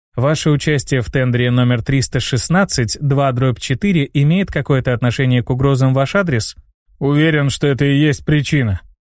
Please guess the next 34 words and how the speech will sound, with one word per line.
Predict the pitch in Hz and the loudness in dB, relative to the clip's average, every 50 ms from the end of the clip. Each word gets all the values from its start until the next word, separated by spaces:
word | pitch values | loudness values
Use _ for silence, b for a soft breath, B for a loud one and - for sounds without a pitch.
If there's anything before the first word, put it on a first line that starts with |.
| _ _ _ _ _ _ _ _ | _ _ _ _ _ _ _ _
Аналитический | - 131 143 147 147 156 165 160 - 202 - - 160 - - - 151 143 131 | -2 0 2 2 2 2 2 0 0 -2 0 0 -2 0 0 0 2 2 2
скин | - - - 175 160 151 131 | 0 0 0 2 2 4 4
дозор | 123 120 113 127 123 120 | 2 2 2 2 2 0
системы | - - 135 120 - - 185 185 165 147 | 0 0 0 0 0 0 2 2 4 4
не | 143 143 131 | 4 4 2
только | - 214 208 - - | 2 0 0 0 -2
скачал | 135 - - - 135 123 - - 139 131 117 | -2 -2 -2 -2 -4 -2 -2 0 0 0 2
запись | 107 123 131 127 117 120 110 - | 2 2 0 0 0 0 0 0
из | - 120 - | 0 0 0
памяти | - 143 131 123 120 113 - 127 | 0 0 2 2 2 0 2 0
его | 120 120 120 120 | 2 2 0 0
капсулы, | - 202 214 185 - - 135 117 113 110 107 | 0 -2 -2 0 0 0 0 2 2 2 2
но | 127 180 202 | 2 2 2
и | |
проверил | 180 - 156 143 139 160 170 170 165 147 | 2 0 0 2 2 2 2 2 2 2
место | 139 147 160 - - 156 | 2 2 2 2 2 0
работы | 135 131 127 135 135 - 139 | 0 2 2 0 0 0 0
Михаила, | 127 131 127 - - 143 170 190 170 123 95 82 - _ | 2 2 0 0 0 0 2 2 2 2 2 0 -4 _
все | - - - 202 | -6 -2 0 2
его | 220 202 190 180 | 4 4 4 4
рабочие | 160 156 165 165 - - 143 120 | 4 2 2 0 0 0 -2 0
связи | - - 147 175 190 165 151 143 | 0 0 0 2 2 2 2 2
и | 131 | 2
текущие | 123 - 127 107 - 147 165 - - 175 156 147 | 0 -2 -4 0 0 0 0 0 0 2 2 2
рисковые | 139 135 120 - - - 117 110 110 113 113 | 2 2 0 0 -2 0 0 2 2 0 0
контракты. | - 127 127 135 165 185 170 - - - 90 76 - _ _ _ _ _ _ - | 0 -2 -2 0 0 0 0 -2 -2 -4 -6 -6 -6 _ _ _ _ _ _ -2
Наверняка | 123 135 147 160 160 170 190 185 - 233 | 0 2 2 2 2 2 2 2 2 2
запросил | 214 170 151 131 139 135 127 - 156 151 143 | 2 2 2 2 0 0 0 2 2 2 4
и | 135 | 4
маршрутную | 127 127 120 - - 139 131 127 - - 139 135 123 | 2 2 0 0 0 2 0 2 2 2 2 2 2
карту | - 190 196 185 165 - 131 | 2 2 0 2 2 0 0
за | 117 110 120 | 2 2 0
последние | - - 120 - - 131 127 120 113 123 123 127 | 0 0 -2 0 0 0 0 2 2 2 2 2
дни, | 123 131 147 143 113 87 | 2 2 2 2 2 0